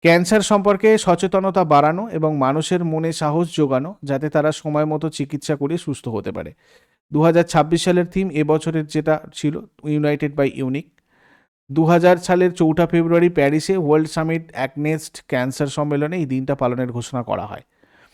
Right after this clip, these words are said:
এরপর আসামের কোন বিখ্যাত মন্দিরের জন্য দুশো তেরো কোটি টাকার রোপওয়ে প্রকল্পের অনুমোদন দেওয়া হয়েছে? কামাখ্যা মন্দির। আহ, অসমের গুয়াহাটিতে অবস্থিত পবিত্র কামাখ্যা মন্দিরে যাতায়াত আরও সহজ করতে আসাম সরকার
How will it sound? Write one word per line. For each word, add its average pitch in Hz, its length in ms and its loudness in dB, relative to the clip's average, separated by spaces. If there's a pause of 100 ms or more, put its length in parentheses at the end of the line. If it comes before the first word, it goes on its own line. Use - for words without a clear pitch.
(360)
এরপর 165 360 4
আসামের 202 540 4
কোন 208 260 2
বিখ্যাত 185 400 2
মন্দিরের 180 480 4
জন্য 185 240 0
দুশো 165 260 -2
তেরো 160 300 2
কোটি 170 260 -4
টাকার 170 500 0
রোপওয়ে 151 380 2
প্রকল্পের 151 540 2
অনুমোদন 131 440 -2
দেওয়া 104 200 -2
হয়েছে? 104 280 -10 (1500)
কামাখ্যা 143 500 -2
মন্দির। 110 380 -10 (1500)
আহ, 131 400 0
অসমের 180 440 2
গুয়াহাটিতে 165 560 4
অবস্থিত 156 420 0
পবিত্র 156 460 -2
কামাখ্যা 151 440 -2
মন্দিরে 143 400 -2
যাতায়াত 147 440 2
আরও 147 220 0
সহজ 151 320 0
করতে 143 300 -2
আসাম 151 280 -2
সরকার 151 340 -2